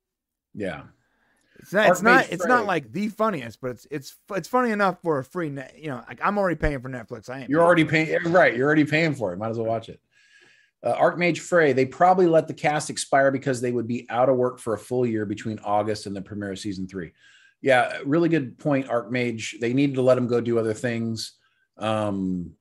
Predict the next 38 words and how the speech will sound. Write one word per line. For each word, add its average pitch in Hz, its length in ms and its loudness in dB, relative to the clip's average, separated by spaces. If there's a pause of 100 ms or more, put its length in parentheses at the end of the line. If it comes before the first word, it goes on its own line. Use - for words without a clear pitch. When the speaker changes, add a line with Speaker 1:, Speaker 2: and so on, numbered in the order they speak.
(640)
Speaker 1:
and 123 160 0
it 127 60 -4
probably 202 300 4
would, 190 140 2
honestly, 180 440 -2
it 165 60 0
would 151 100 -4
take 151 160 -2
longer. 139 320 -2
So 127 140 -6
they're 143 160 2
gonna 180 180 2
watch 151 360 2
season 143 380 0
three 151 380 0
occur, 113 600 -2 (100)
happen 110 600 -4 (280)
in 113 240 -4
June. 117 600 0 (580)
Uh, 107 300 0
and 123 120 -2
they 127 60 2
probably 160 320 4
won't 147 140 2
even 135 180 2
make 131 160 0
a 127 60 0
decision 131 500 0
to 101 100 -8
do 117 220 2
something 107 520 -4
until 107 480 -2
sometime 120 600 -2
mid-season 123 760 -2
or 104 200 -2
end 151 220 2
of 110 120 -2
season. 95 480 -6